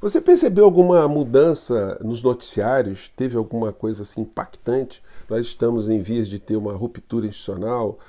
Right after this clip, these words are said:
o Congresso está se manifestando, o Poder Judiciário, enfim. Como é que está sendo a repercussão mundo afora dessa manifestação? Já que até discurso, eh, em inglês, né, nós tivemos, né, de uma forma bastante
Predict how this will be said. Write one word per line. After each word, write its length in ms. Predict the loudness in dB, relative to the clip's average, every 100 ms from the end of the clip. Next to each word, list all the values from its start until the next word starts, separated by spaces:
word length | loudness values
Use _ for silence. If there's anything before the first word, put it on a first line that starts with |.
| -16 -10
o 80 |
Congresso 580 | 2 4 4 4 4 2
está 240 | -8 -8 -8
se 120 | -6
manifestando, 920 | -8 -8 -10 -14 -12 -4 -2 0 -2
o 40 | -4
Poder 300 | -4 -4 -4
Judiciário, 600 | -6 -10 -6 -4 -4 -8
enfim. 260 | -12 -12 -12 -12 -18 -18 -20 -20 -20 -6
Como 200 | -2 0
é 80 | -2
que 140 | 0
está 380 | 0 0 2 0
sendo 200 | 2 0
a 20 |
repercussão 600 | 0 -4 -6 -6 -2 0 2
mundo 360 | 0 0 4
afora 680 | 4 2 -4 -2 -4 -10 -16
dessa 360 | -14 -12 -8 -8
manifestação? 880 | -6 -8 -10 -14 -12 -14 -14 -18 -10
Já 260 | -4 -2
que 200 | -2 -4
até 440 | -4 0 0 -2 -8 -20 -20 -20 -8
discurso, 1000 | -6 -4 -6 -2 2 2 0 -4 -4 -4
eh, 220 | -4 -4 -2
em 60 |
inglês, 540 | -4 0 0 0 -4 -4
né, 180 | -4 -2
nós 220 | -4 -6
tivemos, 520 | -8 -4 -4 -2 -4
né, 100 | -2
de 60 | -2
uma 100 | -2
forma 340 | -4 -4 -2
bastante 760 | -4 -8 -4 -4 -4 -8 -8